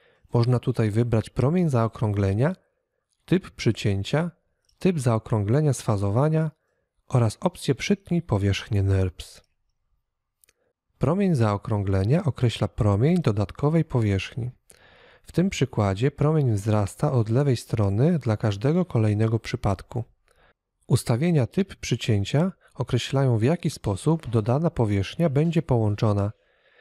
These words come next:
jeśli będzie potrzebna zmiana rozmiaru pomiędzy płaszczyznami.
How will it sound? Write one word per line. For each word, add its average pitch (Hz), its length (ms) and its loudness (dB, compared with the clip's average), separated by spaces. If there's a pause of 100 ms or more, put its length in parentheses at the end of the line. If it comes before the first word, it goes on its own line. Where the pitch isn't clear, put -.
(220)
jeśli 117 260 2
będzie 156 320 0
potrzebna 135 540 -2
zmiana 131 380 2
rozmiaru 104 480 0
pomiędzy 113 440 0
płaszczyznami. 101 840 -2